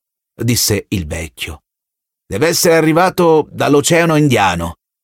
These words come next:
Si usava a montarlo nel vetro. Avrà almeno cent'anni, anche di più, a giudicare dall'aspetto." "È magnifico",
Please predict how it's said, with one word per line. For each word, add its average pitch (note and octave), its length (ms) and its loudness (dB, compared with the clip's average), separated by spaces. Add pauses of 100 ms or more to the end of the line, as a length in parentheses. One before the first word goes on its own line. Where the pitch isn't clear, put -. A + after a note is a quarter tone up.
(220)
Si - 140 -4
usava A2 380 2
a F#2+ 40 0
montarlo A2+ 460 2
nel G#2+ 160 2
vetro. F#2+ 480 -4 (280)
Avrà F#3 260 0
almeno B3+ 500 0
cent'anni, G2 800 -4
anche B2 240 -4
di A2 80 -6
più, F2+ 280 -8 (180)
a F2+ 100 -10
giudicare F2+ 420 -6
dall'aspetto." - 840 -10 (380)
"È C3+ 220 -2
magnifico", C3 760 0